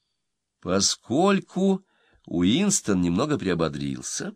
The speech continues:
я смог спокойно поужинать, и даже сытнее, чем в прошлые вечера. По случаю помолвки Алисы лорд Сесил велел подать на стол все самое лучшее. "Вы не голодны, Уинстон?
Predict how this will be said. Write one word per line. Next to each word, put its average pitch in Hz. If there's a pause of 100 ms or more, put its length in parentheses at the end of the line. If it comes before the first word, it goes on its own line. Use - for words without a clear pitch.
(720)
я 233
смог 214
спокойно 202
поужинать, 120 (360)
и 104
даже 127
сытнее, 120
чем 104
в 101
прошлые 101
вечера. 101 (420)
По 82
случаю 92
помолвки 110
Алисы 101
лорд 98
Сесил 107 (180)
велел 92
подать 87
на 90
стол 90
все 92
самое 98
лучшее. 107 (920)
"Вы 92
не 147
голодны, 131
Уинстон? 190